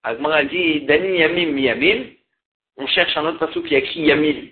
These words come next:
Ven Dani yamim yamima, il ne me fait pas une zerachava entre yamim et yemima. Là-bas il y a écrit yemima. Et donc yemima, c'est peut-être, euh, une fois par trois mois, mais yamim, non, on cherche une zerachava derrière. C'est pour ça que j'ai trouvé dans Bata Rechoma, il y a écrit yamim, c'est douze mois.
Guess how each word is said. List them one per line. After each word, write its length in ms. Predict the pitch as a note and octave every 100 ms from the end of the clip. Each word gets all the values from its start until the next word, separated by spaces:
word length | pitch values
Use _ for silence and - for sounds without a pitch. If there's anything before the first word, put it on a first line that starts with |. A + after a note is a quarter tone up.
| _ _ _ _ _
Ven 180 | C#3+ G#3
Dani 260 | G#3 G3+ F3 E3
yamim 260 | D#3 D#3+
yamima, 480 | D3 C#3+ C3+ B2+ A2
il 80 | A2+
ne 80 | B2+
me 60 |
fait 140 | D3+ D#3
pas 120 | G3
une 160 | E3
zerachava 380 | D3 C#3+ D#3+ E3+
entre 200 | E3 -
yamim 360 | B2+ B2 E3+ A3 -
et 80 | D#3+
yemima. 560 | D#3+ E3 D#3 A#2+ - _ _ _
Là-bas 300 | B2 C3+ G3
il 40 | F#3
y 40 |
a 40 | C#3+
écrit 380 | - G#3+ A3 - - -
yemima. 540 | F3 G3+ G#3+ F#3+ C#3 - _ _ -
Et 100 | C#3
donc 240 | F3+ E3+ F3
yemima, 680 | E3+ D#3 F3+ F#3 D3+ - - _ _ _
c'est 140 | -
peut-être, 280 | - E3+ -
euh, 200 | C#3+ C3+
une 100 | C#3+
fois 160 | D#3 D3
par 140 | C3
trois 160 | - A2
mois, 220 | D#3 F3+
mais 80 | C#3+
yamim, 340 | C3+ C3+ A3 G3+
non, 120 | F3
on 60 |
cherche 200 | E3 E3+
une 140 | D#3 C#3
zerachava 460 | C#3+ C#3 - C3
derrière. 360 | B2+ F#2+ D#3 G3+
C'est 60 | -
pour 80 | -
ça 120 | F#3+
que 40 |
j'ai 120 | D#3
trouvé 180 | D#3+ E3
dans 120 | D3+
Bata 260 | C#3 C#3 D#3
Rechoma, 500 | D3+ - F3 G#3 D#3+
il 60 | C3+
y 20 |
a 40 |
écrit 200 | B2+ D#3
yamim, 320 | C#3+ D3 F#3 D3+
c'est 100 | C3+
douze 200 | C3 A2
mois. 240 | F#2